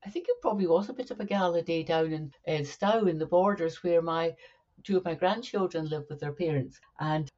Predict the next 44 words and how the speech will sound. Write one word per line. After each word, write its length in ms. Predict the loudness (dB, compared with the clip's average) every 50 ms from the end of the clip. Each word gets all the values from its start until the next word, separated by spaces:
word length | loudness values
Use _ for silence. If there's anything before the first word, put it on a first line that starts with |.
| _ _ -4
there 160 | 0 0 0
was 100 | 0 -2
a 80 | -4 -2
fancy 380 | 0 0 0 0 0 -4 -6
dress 320 | 0 2 4 4 4 2 -2
parade, 440 | _ -6 -4 -2 -2 -2 -2 -2 -2
and 140 | -4 -2 2 4
everybody 480 | 4 4 2 0 -2 0 0 -2 -2
was 240 | -4 -8 -12 -12 -12
in 80 | -12 -12
the 80 | -10
shop 340 | -4 0 0 0 0 0 2
bought, 340 | 2 2 2 2 -2 -6 -16 _ _ _ _
except 460 | -10 -10 -6 -2 0 0 0 0 -2
for 80 | -4 -2
my 180 | 0 0 -2 0
grandchildren, 720 | 0 0 0 0 0 -2 -2 0 0 0 0 0 -4 -6
whose 140 | -8 -8 -4
mother 300 | -2 -2 0 0 -2 -4
is 160 | -4 -6 -8
incredibly 560 | -8 -10 -4 -2 -2 -2 -2 -4 -8 -10 -12 -10
clever, 480 | -4 -2 -2 -2 0 0 -2 -2 -2 -8 _ _ _
and 140 | -10 -10 -6 -4
Anna 280 | -2 -2 0 0 0 0
was 200 | 0 -2 -4 -4
there 240 | -2 0 0 0 0
as 100 | -4 -6
the 100 | -8 -4
lion, 460 | 0 0 2 2 2 2 2 0 -2
the 100 | -4 -2
witch, 320 | -2 -4 -4 -4 -8 -8
and 140 | -8 -6 -6
the 60 | -4 2
wardrobe, 640 | 4 4 6 6 4 2 0 -2 0 0 0 -2 -4 _ _ _ _ _ -10
and 100 | -10 -8
I 60 | -8
think 300 | -4 -2 -2 -2 -2 -6 -10
Ian 280 | -6 -2 -2 -2 -2
was 180 | -2 -4 -8 -8
Thomas 400 | -4 0 2 2 2 2 -2 -4
the 80 | -8 -10
Tank 380 | -6 -6 -4 -4 -4 -6 -4 -4
Engine, 480 | -4 -4 -4 -4 -2 -2 -2 -2 -2 -4 _ _ 0
but 220 | 0 0 0 -2